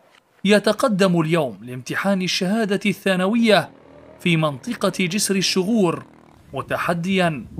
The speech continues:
مشقة النزوح والعيش في المخيمات.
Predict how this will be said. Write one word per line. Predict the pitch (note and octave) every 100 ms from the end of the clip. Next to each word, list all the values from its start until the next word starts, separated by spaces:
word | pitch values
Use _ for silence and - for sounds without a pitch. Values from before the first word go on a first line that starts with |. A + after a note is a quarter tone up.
| - -
مشقة | E3 E3 - C4+ - - G3 G#3
النزوح | G3 F#3+ F3+ B3 F#3+ D#3+ - - - - - -
والعيش | - E3 D3+ C#3 A#2 G#3 F3+ -
في | E3+ E3
المخيمات. | D3+ C#3 C#3+ C#3+ C3+ B2